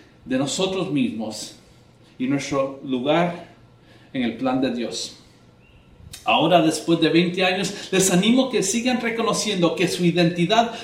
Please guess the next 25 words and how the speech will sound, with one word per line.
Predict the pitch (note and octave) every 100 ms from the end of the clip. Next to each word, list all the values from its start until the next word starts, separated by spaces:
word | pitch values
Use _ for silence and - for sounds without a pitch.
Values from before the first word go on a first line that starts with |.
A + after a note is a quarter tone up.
| -
no | A3
está | G#3+ B3 -
pu-, | G#3 -
puesta | - G#3+ G#3+ G#3 - - E3+
en | D#3
el | C3+
local, | B2 A#2 - C#3+ E3+ - - _ _ - -
ni | G3 A#3 D4+
en | D4+
el | A#3
pastor, | - - - G#2+ - - - - -
sino | - G3+ G#3+
en | A3
la | G#3 -
tarea | F3+ G#3+ B3+
que | -
Dios | E3+ A3 C4+ -
nos | A#3+ A3+
ha | G3+
dado, | F#3 D#3+ D3 C#3+ - -
hacer | D#3+ - F#3 F3 - -
luz | D3+ G#3 A#3+ - - - - - _ _ - - _ -
a | C3+
las | C#3 D3+
naciones. | C3+ - C3+ A#2 - - -